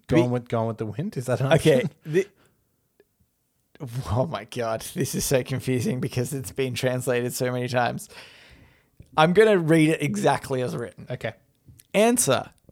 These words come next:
Speaker 2: Wind and Sail.
Speaker 1: Okay, yep.
Speaker 2: B, Incarnation. C, Avengers End of Game.
Speaker 1: Uh-huh. Um, um, wi-,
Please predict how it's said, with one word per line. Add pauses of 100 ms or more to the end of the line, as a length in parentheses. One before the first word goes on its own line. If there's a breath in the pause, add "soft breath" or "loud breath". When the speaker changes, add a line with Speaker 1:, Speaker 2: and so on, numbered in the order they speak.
(100)
Speaker 2:
Wind
and
Sail. (540)
Speaker 1:
Okay,
yep.
Speaker 2:
B, (300)
Incarnation. (400)
C, (240 soft breath)
Avengers (140)
End
of
Game. (120)
Speaker 1:
Uh-huh. (880 soft breath)
Um, (240)
um,
wi-,